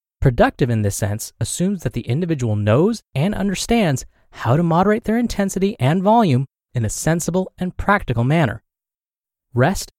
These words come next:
pause hypertrophy training. While D C training is a form of rest pause training, it's not the only way of getting the hypertrophy training effect.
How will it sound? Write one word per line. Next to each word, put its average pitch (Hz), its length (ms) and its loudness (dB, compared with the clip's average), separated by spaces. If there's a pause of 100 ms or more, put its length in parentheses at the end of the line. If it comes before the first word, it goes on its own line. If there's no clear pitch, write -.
pause 208 380 0
hypertrophy - 640 0
training. 98 400 -2 (880)
While 127 200 2
D 180 200 0
C 190 220 -2
training 180 440 -2
is 135 140 -4
a 185 60 -2
form 208 400 0
of 107 140 0
rest 110 260 2
pause 101 260 2
training, 104 460 0 (240)
it's 143 140 -2
not 226 120 -4
the 214 200 -2
only 226 320 2
way 135 160 4
of 113 100 2
getting 123 280 0
the 113 60 2
hypertrophy - 680 0
training 113 360 -2
effect. - 440 -2